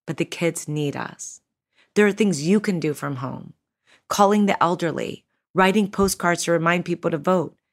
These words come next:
helping out on a crisis hotline. Put yourself out there and you'll discover kindness is its own currency. Except, unlike money,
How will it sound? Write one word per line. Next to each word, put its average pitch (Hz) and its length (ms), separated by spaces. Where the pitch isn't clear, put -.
helping 208 280
out 202 200
on 196 80
a 185 80
crisis 190 420
hotline. - 540
Put - 180
yourself 226 360
out 185 280
there 143 200
and 170 180
you'll 175 160
discover 170 720
kindness 196 720
is 160 100
its 160 140
own 156 180
currency. - 680
Except, - 540
unlike 175 280
money, 175 460